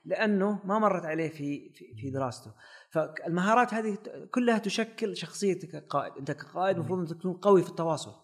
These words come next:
Speaker 1: وهذه المهارات اللي أحس أنها تنقصنا ال-، اليوم.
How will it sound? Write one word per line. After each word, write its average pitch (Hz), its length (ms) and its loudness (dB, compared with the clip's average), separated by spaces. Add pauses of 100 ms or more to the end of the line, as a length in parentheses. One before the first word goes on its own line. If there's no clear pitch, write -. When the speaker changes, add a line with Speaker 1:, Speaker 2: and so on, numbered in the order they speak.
(1300)
Speaker 1:
وهذه 202 380 2
المهارات 185 580 0
اللي 180 360 0 (440)
أحس - 280 -8
أنها 156 140 -2
تنقصنا 147 680 -8
ال-، - 880 -16
اليوم. 123 500 -4